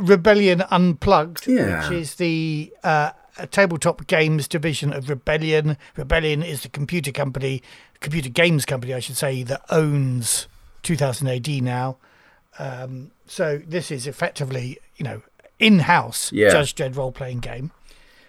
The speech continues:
Speaker 1: But it's based on Dread, which is the R P G of, um, where, where the,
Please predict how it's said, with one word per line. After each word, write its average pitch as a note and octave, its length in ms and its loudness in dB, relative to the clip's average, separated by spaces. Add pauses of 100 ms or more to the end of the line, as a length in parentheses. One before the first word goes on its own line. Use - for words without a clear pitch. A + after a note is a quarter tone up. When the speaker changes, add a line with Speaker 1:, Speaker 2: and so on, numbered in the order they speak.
(200)
Speaker 1:
But G3+ 120 4
it's A3+ 220 0 (160)
based G#3+ 500 2 (200)
on F3 580 8 (580)
Dread, D#3+ 580 4 (1400)
which E3+ 320 0
is D#3+ 180 2
the F3 120 4
R F3+ 140 8
P E3 200 0
G D3+ 600 0
of, C#3+ 480 2
um, C#3 460 0 (360)
where, D#3 320 2
where D3 420 4
the, C#3+ 440 -4